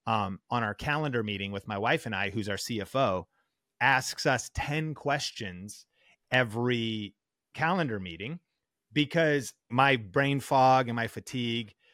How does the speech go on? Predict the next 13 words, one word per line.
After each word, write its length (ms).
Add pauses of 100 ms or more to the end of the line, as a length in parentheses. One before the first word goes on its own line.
(340)
oftentimes 960 (640)
doesn't, 380 (800)
it's 140
better 140
to 60
have 80
a 60
short 260
pencil 320
than 140
a 60
long 240
memory, 440